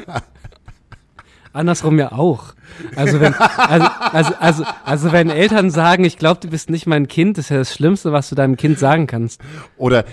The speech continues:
Speaker 2: „Ich weiß nicht genau, ob du unser Kind bist.“
Speaker 1: Ja, ganz furchtbar.
Speaker 2: Du kannst nicht unser Kind sein.
Speaker 1: Ich glaube, es ist auf der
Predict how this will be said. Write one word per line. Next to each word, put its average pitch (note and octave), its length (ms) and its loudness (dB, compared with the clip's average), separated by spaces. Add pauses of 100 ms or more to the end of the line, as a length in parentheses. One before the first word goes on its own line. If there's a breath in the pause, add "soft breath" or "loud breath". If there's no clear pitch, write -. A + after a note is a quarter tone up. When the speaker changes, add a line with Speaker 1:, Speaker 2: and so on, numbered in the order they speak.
(440 loud breath)
Speaker 2:
„Ich - 140 -8
weiß D3 320 -2
nicht G2+ 180 -10
genau, F#2 380 -2
ob F#2+ 140 -8
du G2+ 120 -4
unser G#2 260 -2
Kind F#2+ 340 -6
bist.“ E2+ 300 -12
Speaker 1:
Ja, A#2+ 260 -12
ganz C3 240 -10
furchtbar. C3+ 500 -12
Speaker 2:
Du A2+ 100 -20
kannst F3 440 -12
nicht - 240 -14
unser F#2 240 -6
Kind F#2 300 -8
sein. E2+ 380 -10
Speaker 1:
Ich - 100 -20
glaube, A#2 200 -10
es A2+ 160 -12
ist - 80 -16
auf A2 120 -12
der A2 300 -8